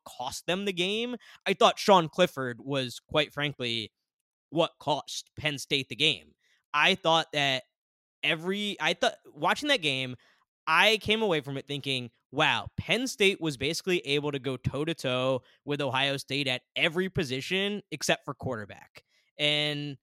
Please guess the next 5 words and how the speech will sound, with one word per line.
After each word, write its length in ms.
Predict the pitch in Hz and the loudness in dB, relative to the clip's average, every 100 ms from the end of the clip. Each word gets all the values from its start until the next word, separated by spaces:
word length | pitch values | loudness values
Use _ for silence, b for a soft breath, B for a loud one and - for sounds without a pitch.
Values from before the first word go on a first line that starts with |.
| _ _ - | _ _ -12
the 60 | |
guy 420 | 120 127 139 156 165 - | -4 0 2 2 0 -2
threw 160 | 156 | -2
two 200 | 160 156 | 0 2
interceptions 920 | 165 180 170 160 170 185 202 208 202 | 4 4 2 2 2 2 0 0 -6